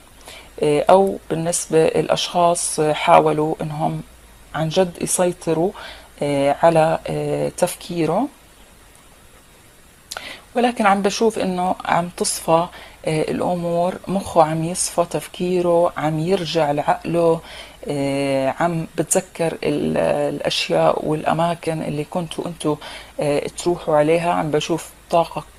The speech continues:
نارية ترابية، آه، وهوائية في الموضوع. في برضو خبرية في، آه،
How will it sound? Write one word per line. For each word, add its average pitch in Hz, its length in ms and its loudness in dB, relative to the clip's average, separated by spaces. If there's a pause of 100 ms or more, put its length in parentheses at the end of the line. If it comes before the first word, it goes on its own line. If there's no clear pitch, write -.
(120)
نارية 160 600 0 (160)
ترابية، 156 600 0 (500)
آه، 143 300 0
وهوائية 156 800 2 (140)
في 143 500 -4 (100)
الموضوع. 156 720 -2 (3750)
في 196 600 0 (1160)
برضو 165 460 0
خبرية 165 680 -2
في، 147 680 -4
آه، 143 360 0